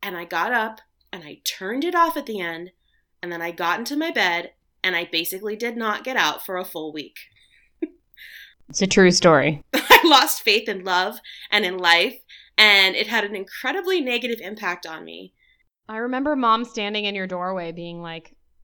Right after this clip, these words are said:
Speaker 1: Wait, no, I lived in
Speaker 2: "Laura, it's a movie."
Speaker 1: I lived in, that's, that's a false memory 'cause I lived in Seattle.
Speaker 2: What?
Speaker 1: Yeah.
Speaker 2: I ha-, totally have this in my head wrong.
Speaker 1: Yeah.
Speaker 2: So you apparently got depressed about another movie.
Speaker 1: Oh, I'm sure.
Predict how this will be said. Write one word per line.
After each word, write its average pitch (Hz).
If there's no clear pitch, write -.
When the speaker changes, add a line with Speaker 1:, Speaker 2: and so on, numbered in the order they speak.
Speaker 1:
Wait, 262
no, 277
I 226
lived 240
in 240
Speaker 2:
"Laura, 208
it's 185
a 202
movie." 208
Speaker 1:
I 226
lived 233
in, 226
that's, 214
that's 208
a -
false 175
memory 202
'cause 170
I 175
lived 170
in 165
Seattle. 156
Speaker 2:
What? 339
Speaker 1:
Yeah. 170
Speaker 2:
I -
ha-, 233
totally 208
have 196
this 190
in 185
my 180
head 180
wrong. 165
Speaker 1:
Yeah. 160
Speaker 2:
So -
you 226
apparently 262
got 214
depressed 196
about 190
another 180
movie. 165
Speaker 1:
Oh, 277
I'm 135
sure. 175